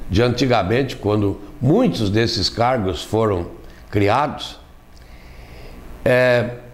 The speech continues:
são as atribuições. Para muitos desses cargos, as atribuições dadas não são compatíveis com assessoria, com direção e com chefia.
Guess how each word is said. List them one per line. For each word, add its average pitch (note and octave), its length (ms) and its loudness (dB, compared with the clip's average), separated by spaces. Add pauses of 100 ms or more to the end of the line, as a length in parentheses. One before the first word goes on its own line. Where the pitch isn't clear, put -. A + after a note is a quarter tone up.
(220)
são F#3 320 2
as D#3+ 200 2
atribuições. E3+ 1040 0 (1200)
Para E3+ 220 2
muitos E3 520 2
desses C3+ 400 0
cargos, E3 400 2
as C3+ 340 2
atribuições C3+ 1040 0 (460)
dadas B2 760 0 (520)
não G3 360 4
são G3+ 320 2
compatíveis D#3 920 0
com C#3 420 -2
assessoria, A2+ 840 0 (560)
com A#2 180 2
direção A2 760 2
e - 80 -6
com G#2+ 160 0
chefia. G#2 560 0